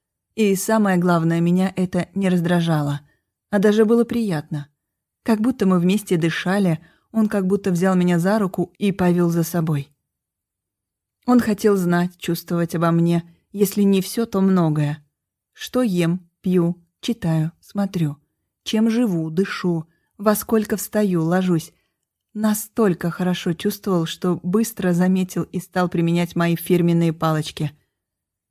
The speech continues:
Много рассказывал о себе, о своём детстве, о друзьях, о работе. Конечно, гордился пятнадцатилетней дочерью-красавицей, наездницей. Мне всё нравилось. И особенно то, как я могла его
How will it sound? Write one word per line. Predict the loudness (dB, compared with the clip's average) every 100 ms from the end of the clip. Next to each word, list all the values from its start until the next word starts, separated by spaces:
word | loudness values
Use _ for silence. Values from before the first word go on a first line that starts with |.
| 0
Много | 4 6 6
рассказывал | 4 2 0 0 0
о | -2
себе, | -2 -2 -2 -4 -10 _ _ _ _ _ _ _ _
о | -6
своём | -2 0 2 2
детстве, | 2 0 -2 -4 -2
о |
друзьях, | 0 2 2 2 0 -2 -2
о |
работе. | 0 0 0 -2 -4 -12 _ _ _ _
Конечно, | -4 0 2 0 -2 -4 -4
гордился | 0 0 2 0 0 -2
пятнадцатилетней | -8 -4 -4 -4 -4 -2 0 0 0
дочерью-красавицей, | 0 0 -2 -2 -2 -2 -4 -2 0 2 0 0 -2 -2 _ _
наездницей. | 0 2 4 2 0 -2 -2 -2 -4 _ _ _ _ _ _ _ _
Мне | 2 4 4
всё | 2 0
нравилось. | 0 -2 -6 -10 -20 _ _ _
И | -2
особенно | 0 2 2 2 0
то, | -2 0
как | 0 -2
я | 0
могла | 0 2 2
его | 2 2 0